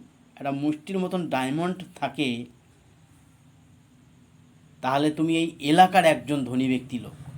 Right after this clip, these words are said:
সারা এলাকার।" সে চাষি তো ডায়মন্ড কি জানে না। সে বলছে, "ডায়মন্ড আবার কি?" বলছে, "ডায়মন্ড একটা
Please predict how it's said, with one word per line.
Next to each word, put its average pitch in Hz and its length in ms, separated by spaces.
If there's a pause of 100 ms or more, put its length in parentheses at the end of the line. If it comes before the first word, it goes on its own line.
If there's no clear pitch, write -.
(1500)
সারা 139 340
এলাকার।" 127 400 (1800)
সে 247 200
চাষি 202 440
তো 208 140
ডায়মন্ড 165 580 (920)
কি 160 200
জানে 135 320
না। 135 240 (1700)
সে 156 200
বলছে, 151 340
"ডায়মন্ড 139 520
আবার 135 240
কি?" - 200 (600)
বলছে, 143 240
"ডায়মন্ড 135 520
একটা 139 320